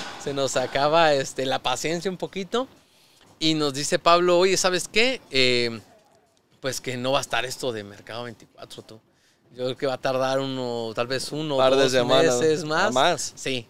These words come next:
Speaker 1: va a tardar mucho más de lo considerado. Sí, sí, sí va a expandir bastante más. Y fue donde, este, una mañana nos ponemos de acuerdo. Eh,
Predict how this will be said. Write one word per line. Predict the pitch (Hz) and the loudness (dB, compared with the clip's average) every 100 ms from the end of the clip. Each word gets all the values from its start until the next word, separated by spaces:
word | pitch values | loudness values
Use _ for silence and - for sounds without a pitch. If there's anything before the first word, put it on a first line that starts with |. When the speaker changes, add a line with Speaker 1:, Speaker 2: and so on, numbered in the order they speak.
| 127 | -6
Speaker 1:
va | |
a | 131 | -4
tardar | 120 127 131 | -2 -2 -2
mucho | 135 180 - 123 | -2 -4 -4 -6
más | 117 120 - | -6 -6 -8
de | 107 | -10
lo | 104 | -10
considerado. | 110 104 104 110 117 104 - _ _ _ _ _ | -12 -10 -8 -6 -8 -10 -16 _ _ _ _ _
Sí, | _ 120 120 | _ -12 -10
sí, | - 120 110 | -8 -8 -6
sí | 131 | -4
va | 135 | -4
a | |
expandir | - 120 123 | -4 -6 -4
bastante | 135 127 139 135 143 | -2 -2 -6 -4 -4
más. | 147 202 - - _ _ - | -2 -4 -6 -20 _ _ -2
Y | 165 180 | -2 -2
fue | - 151 156 | 0 2 4
donde, | 165 156 151 143 135 127 | 4 4 4 6 4 2
este, | - - 123 117 113 110 104 - | -2 -6 -6 -4 -4 -6 -10 -16
una | 131 143 | -8 -6
mañana | 139 127 135 147 | -4 -4 -2 -2
nos | 131 | -2
ponemos | 120 135 147 | -6 -6 -4
de | 123 | -4
acuerdo. | 113 147 170 254 - - _ _ _ _ | 0 2 2 -2 -8 -20 _ _ _ _
Eh, | 123 123 120 120 120 120 | -2 0 0 0 -2 -4